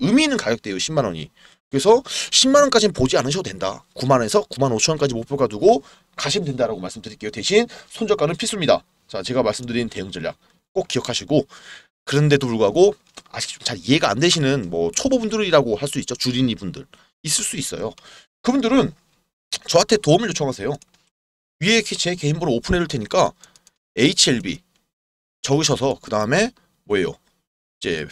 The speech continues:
평균 단가죠. 평균 단가. 평단가. 평단가 적어서, 어, 저에게 문자 남겨주세요.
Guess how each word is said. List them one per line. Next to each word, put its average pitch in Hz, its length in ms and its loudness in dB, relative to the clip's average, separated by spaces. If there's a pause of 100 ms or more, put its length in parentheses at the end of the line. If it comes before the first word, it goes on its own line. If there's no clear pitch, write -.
(100)
평균 277 280 -4
단가죠. 110 300 -4
평균 180 260 -8
단가. 95 320 -10 (1120)
평단가. 226 480 0 (1300)
평단가 262 520 2
적어서, 107 560 0 (180)
어, 92 220 -2
저에게 131 440 -2 (520)
문자 185 240 4
남겨주세요. 92 420 -4